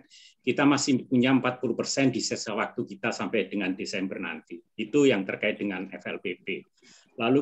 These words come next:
kemudian jangan lupa pemerintah ini sekarang juga punya program yang dinamakan dengan B P dua B T, ya, bantuan pembiayaan perumahan yang berbasis tabungan. Sekarang yang termuat di, eh,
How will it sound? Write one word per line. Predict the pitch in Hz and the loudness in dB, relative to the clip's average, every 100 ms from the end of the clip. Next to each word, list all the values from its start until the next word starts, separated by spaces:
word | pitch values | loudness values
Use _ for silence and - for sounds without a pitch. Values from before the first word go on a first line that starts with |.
| 160 | 6
kemudian | 156 139 135 151 160 | 4 4 4 4 6
jangan | 135 117 123 | 4 2 2
lupa | 117 - 110 117 | 0 -2 -4 -4
pemerintah | - 131 123 127 113 123 127 | -2 -2 0 0 0 -2 -2
ini | 123 123 | 0 0
sekarang | 156 - 113 135 127 | -2 -6 -4 -2 -2
juga | - 113 113 | -4 -6 -6
punya | - 110 107 | -4 -2 -2
program | 104 107 - - 104 113 113 | -2 -2 -4 -4 -2 0 0
yang | 107 | -2
dinamakan | 98 104 95 92 120 120 | -4 -4 -4 -4 -2 -2
dengan | 113 104 98 | 0 -2 -2
B | 107 - | -4 -2
P | 113 | -2
dua | 107 90 | -2 2
B | 117 120 | 2 4
T, | 139 104 90 - _ | 4 4 2 -6 _
ya, | - 98 113 - - - - | -6 -4 -4 -8 -20 -20 -10
bantuan | 101 101 95 120 123 | -4 -2 0 2 2
pembiayaan | 120 110 104 101 113 113 | 2 0 2 2 2 0
perumahan | - 117 113 127 135 | 0 0 2 2 2
yang | 110 | 0
berbasis | - 92 87 104 | -8 -10 -10 -10
tabungan. | - 107 98 104 101 87 80 76 _ _ _ _ | -8 -6 -4 -2 -2 -2 -6 -14 _ _ _ _
Sekarang | - 127 147 165 170 156 | -10 -2 2 4 6 6
yang | 139 135 | 6 4
termuat | 135 135 127 131 131 127 127 - | 2 0 2 4 4 2 -2 -12
di, | 95 110 104 104 101 101 - | -8 -4 -4 -2 -2 -4 -6
eh, | - - 110 104 | -16 -6 -2 -2